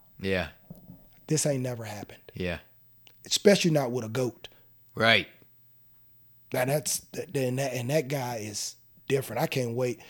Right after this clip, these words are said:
Speaker 2: I can't wait till he come out and he sit in front of a camera and he talks about him.
Speaker 1: Yeah.
Speaker 2: Not what we wanna hear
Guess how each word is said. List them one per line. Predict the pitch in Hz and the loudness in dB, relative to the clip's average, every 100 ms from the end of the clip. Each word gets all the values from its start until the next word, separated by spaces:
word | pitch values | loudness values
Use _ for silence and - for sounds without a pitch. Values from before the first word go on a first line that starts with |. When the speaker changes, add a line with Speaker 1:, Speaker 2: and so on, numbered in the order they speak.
| - - | -4 0
Speaker 2:
I | |
can't | 185 139 127 | 0 0 0
wait | 127 127 | -2 -2
till | - 117 | -6 -4
he | 143 | -4
come | - 165 165 | -2 -2 -2
out | 120 127 _ _ _ _ - - - - - - | -6 -10 _ _ _ _ -20 -20 -20 -20 -16 -10
and | 123 | -6
he | 117 147 120 | -2 -4 -4
sit | - - 147 | -8 0 2
in | 160 | 2
front | - 180 185 | 2 2 2
of | 208 | 0
a | |
camera | 208 151 110 123 - - - - - - - | -2 -4 -4 -10 -16 -20 -20 -20 -20 -20 -10
and | 123 | -2
he | 135 | -2
talks | 156 - 160 147 - | 0 0 0 0 -4
about | 120 123 117 110 - - - - - - | -6 -6 -6 -8 -12 -18 -20 -20 -20 -6
him. | - - - - - - _ _ _ - | -2 -2 -4 -14 -20 -20 _ _ _ -10
Speaker 1:
Yeah. | 110 87 - - | -6 -6 -8 -6
Speaker 2:
Not | 143 156 175 | 0 2 4
what | 185 | 6
we | 185 185 | 6 4
wanna | 170 170 | 2 0
hear | 151 139 117 - | 0 -2 -4 -8